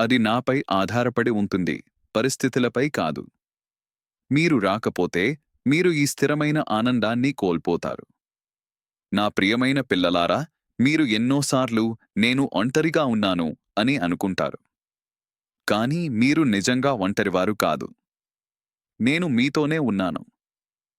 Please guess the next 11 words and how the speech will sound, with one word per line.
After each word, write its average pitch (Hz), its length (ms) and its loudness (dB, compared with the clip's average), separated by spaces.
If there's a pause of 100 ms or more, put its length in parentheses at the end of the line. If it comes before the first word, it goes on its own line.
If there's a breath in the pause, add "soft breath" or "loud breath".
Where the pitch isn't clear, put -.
(320)
కానీ 123 340 0
మీరు 135 300 2
నా 117 200 0
దగ్గరకు 117 500 -2
రాకపోతే 87 600 -2 (400)
మీరు 120 260 2
నా 123 200 2
సన్నిధిని 117 560 0 (120)
అనుభవించలేరు. 92 800 -2 (1080)
అప్పుడు 95 320 0 (100)
ఒంటరితనం 120 640 0